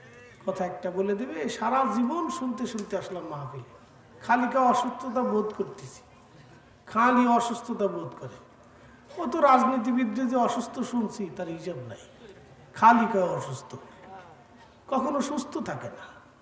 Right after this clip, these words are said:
এত মানুষের টাকা মেরে দিলে সুস্থ কেমনে থাকে? আস্তে কথা কেন, জোরে বলে। হক তো তিতে,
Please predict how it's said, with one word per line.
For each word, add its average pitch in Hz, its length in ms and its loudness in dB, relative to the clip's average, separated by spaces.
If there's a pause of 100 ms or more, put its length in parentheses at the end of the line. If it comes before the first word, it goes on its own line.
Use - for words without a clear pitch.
(720)
এত 370 140 2
মানুষের 349 480 6
টাকা 302 260 8
মেরে 285 220 2
দিলে 240 200 2
সুস্থ - 340 -6
কেমনে 185 340 -6
থাকে? - 320 -16 (3000)
আস্তে 226 360 4
কথা 254 160 4
কেন, 208 180 2
জোরে 208 360 8
বলে। 311 180 12 (1400)
হক 311 160 12 (100)
তো 381 80 12
তিতে, - 460 4